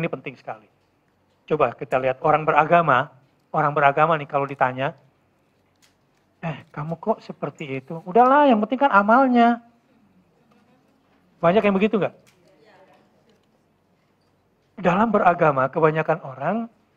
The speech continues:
menilai dari amal. Ini, ini bahaya. Ada hadis bunyinya begini. Jadi kalau ingin, eh, implementasi sunnah.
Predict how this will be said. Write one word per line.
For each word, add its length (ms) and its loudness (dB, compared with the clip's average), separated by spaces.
menilai 400 0
dari 320 -2
amal. 320 -8
Ini, 80 0
ini 160 4
bahaya. 400 -4
Ada 260 4
hadis 160 -2
bunyinya 380 -6
begini. 320 -16
Jadi 380 -12
kalau 180 0
ingin, 320 -6
eh, 160 -4
implementasi 580 -2
sunnah. 320 -12